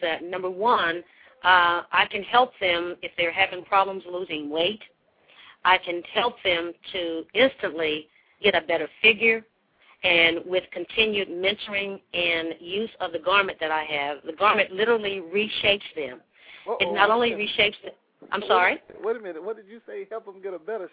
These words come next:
Speaker 2: shape?
Speaker 1: Help them get a better figure. Yes, sir.
Speaker 2: Uh-oh.
Speaker 1: Uh-oh. <laughs> And you know what?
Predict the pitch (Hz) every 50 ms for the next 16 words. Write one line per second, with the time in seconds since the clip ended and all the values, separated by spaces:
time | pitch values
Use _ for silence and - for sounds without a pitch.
0 | - 220 247 226 175 143 - _ _ _ _ _ _ _ _ _ _ _ - 240
1 | 240 240 240 247 226 226 196 220 202 196 180 160 202 202 202 214 202 - - 214
2 | 196 175 165 165 165 175 190 196 208 - - 226 208 190 160 139 - - _ _
3 | - - - - _ - 156 156 147 143 143 139 143 _ _ _ _ _ _ _
4 | _ _ _ - - 587 494 440 202 220 - - 202 202 196 190 190 - - -
5 | - 139 127 - 139 135 120 _ 143 123 - 220 339 - - - 339 - - -
6 | - - - - - - - - - - - - - 262 - - - - - -
7 | - - - - - - - - - - - - 247 262 269 277 269 294 294 294
8 | 285 302 294 294 285